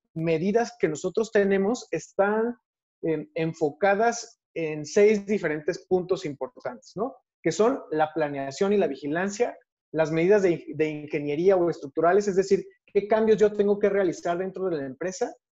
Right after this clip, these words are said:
las medidas administrativas, cómo voy a organizar el trabajo, cómo voy a organizar las entradas,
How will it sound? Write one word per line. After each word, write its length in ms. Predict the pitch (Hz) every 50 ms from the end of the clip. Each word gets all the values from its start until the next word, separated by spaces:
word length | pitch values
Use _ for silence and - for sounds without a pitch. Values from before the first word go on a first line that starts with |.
| _ _ _ -
las 140 | 170 170 160
medidas 340 | 170 170 180 202 208 208 220
administrativas, 920 | 214 175 160 156 151 147 - 147 147 - 202 202 208 247 254 247 - - -
cómo 300 | - 220 233 254 254 254
voy 220 | 247 240 240 240
a 20 | 254
organizar 480 | 240 214 196 165 147 - - - 180
el 140 | 185 196 196
trabajo, 680 | 190 151 135 139 151 180 196 202 202 - 214 202 202
cómo 200 | 202 202 185 185
voy 220 | 180 185 190 190 190
a 40 | 180
organizar 360 | 165 165 147 139 - - 156
las 200 | 151 139 - -
entradas, 720 | 131 - - 185 202 196 196 190 190 190 190 - _ _